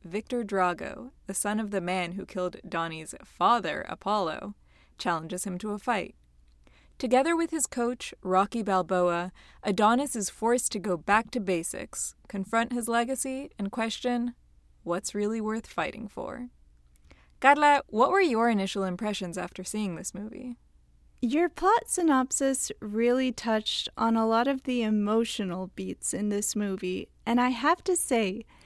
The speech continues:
Speaker 2: that emotional depth was something that completely caught me off guard. I cried so much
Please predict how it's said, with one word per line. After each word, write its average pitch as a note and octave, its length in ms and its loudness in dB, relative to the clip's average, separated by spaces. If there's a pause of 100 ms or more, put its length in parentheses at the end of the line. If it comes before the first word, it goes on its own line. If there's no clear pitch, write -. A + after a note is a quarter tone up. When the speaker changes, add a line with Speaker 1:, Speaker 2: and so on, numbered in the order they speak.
(460)
Speaker 2:
that D4 380 4 (540)
emotional A#3+ 880 4 (140)
depth - 540 -2 (160)
was C4 220 4
something F#4+ 580 0
that D4 260 0
completely C#4 880 0
caught B3 300 2
me A3+ 160 4
off G#3+ 280 2
guard. G3 440 2 (580)
I E4 340 4
cried C4+ 720 4 (320)
so D#4+ 720 8
much C#4 760 6